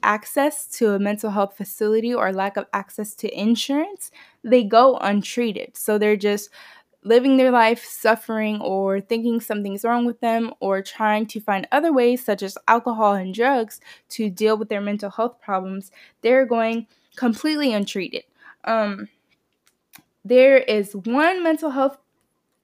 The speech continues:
there is one me-, one, one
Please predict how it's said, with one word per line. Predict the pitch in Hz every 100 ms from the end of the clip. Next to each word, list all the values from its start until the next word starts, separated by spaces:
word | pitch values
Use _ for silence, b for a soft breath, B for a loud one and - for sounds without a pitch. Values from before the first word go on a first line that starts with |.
| _
there | 247 254
is | 240 214
one | 233 262 311 302
me-, | 285 -
one, | 208 220 277 302 208 233 311 _ _ _ _
one | 196 202 202 165 170